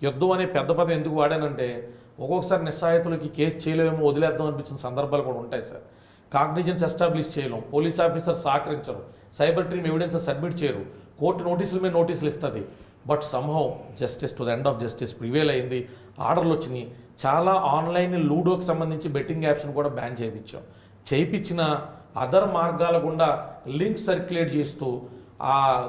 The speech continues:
Google-లోను, వాటిల్లోను ఏపీకే ఫార్మాట్స్‌లో లింక్స్ని పెడుతూ ఆడేవాళ్ళు ఆడుతూనే ఉంటున్నారు. సార్, ఇట్లన్నిటికీ సమగ్రమైనటువంటి సొల్యూషను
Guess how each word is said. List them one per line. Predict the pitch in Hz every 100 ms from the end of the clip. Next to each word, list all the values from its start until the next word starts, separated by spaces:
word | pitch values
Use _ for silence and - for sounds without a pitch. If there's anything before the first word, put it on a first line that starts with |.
| -
Google-లోను, | 156 170 185 180 170
వాటిల్లోను | 156 175 170 165
ఏపీకే | 156 185 202 - 196
ఫార్మాట్స్‌లో | 165 160 170 170 170 151
లింక్స్ని | 156 147 160 160
పెడుతూ | 147 151 143 - - - -
ఆడేవాళ్ళు | 135 160 170 151
ఆడుతూనే | 123 139 156 156 160
ఉంటున్నారు. | 127 - 113 - - - - -
సార్, | 185 175
ఇట్లన్నిటికీ | 156 160 214 214 202 208 220 226 - -
సమగ్రమైనటువంటి | - 147 208 156 208 208 190 175 175 170
సొల్యూషను | 151 165 190 151 147 143